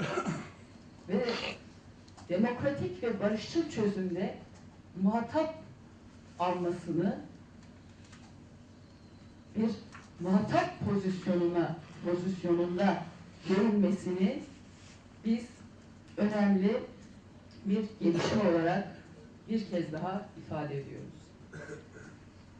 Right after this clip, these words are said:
Görünen o ki devlet de Öcalan'ın bu konumunu bir kez daha idrak etmiş durumdadır.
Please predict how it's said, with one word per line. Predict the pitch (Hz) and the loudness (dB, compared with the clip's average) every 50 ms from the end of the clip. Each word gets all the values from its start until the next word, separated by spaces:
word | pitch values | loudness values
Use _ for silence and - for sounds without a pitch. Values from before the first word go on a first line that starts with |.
| - - - - - - - - - - - - - - - - - - - - - - - - - - - - - - - - | -20 -20 -20 -20 -20 -20 -20 -20 -20 -20 -20 -20 -20 -20 -20 -20 -20 -20 -20 -20 -20 -20 -20 -20 -20 -20 -20 -20 -20 -12 -2 0
Görünen | 240 277 285 294 294 302 294 294 - 262 | 2 4 6 6 6 6 6 4 2 2
o | 285 285 - | 0 0 0
ki | 220 226 202 | -2 -2 0
devlet | 208 214 208 214 240 240 233 - - | 0 0 0 0 -2 -2 -4 -6 -4
de | 202 220 - - - | -4 -4 -4 -4 -6
Öcalan'ın | 214 233 214 202 190 190 175 170 170 170 170 180 | -6 -4 -2 0 0 2 2 2 2 2 2 0
bu | 208 196 196 | -2 0 0
konumunu | 196 180 165 165 160 160 165 190 220 254 - - - - - - - - - - - | 0 2 2 0 0 2 2 0 0 0 -4 -8 -14 -16 -16 -16 -16 -18 -12 -8 -8
bir | 240 240 - - - | -8 -8 -8 -4 -2
kez | 190 175 - - | -2 -2 -2 -2
daha | 170 160 175 214 240 - - - - - - - - - - - - | -2 0 2 2 0 0 -2 -8 -14 -18 -20 -20 -20 -20 -20 -12 -8
idrak | - - - 185 190 196 208 196 - | -6 -4 -2 0 0 2 0 0 0
etmiş | 165 156 - - - 202 196 - - - - - - - - - - - - - - | -2 -4 -4 -2 -2 0 0 -2 -4 -8 -14 -16 -18 -18 -18 -20 -20 -20 -12 -8 -4
durumdadır. | 156 143 143 139 143 - - - - - - - | -2 -2 0 0 -2 -4 -4 -6 -8 -10 -12 -16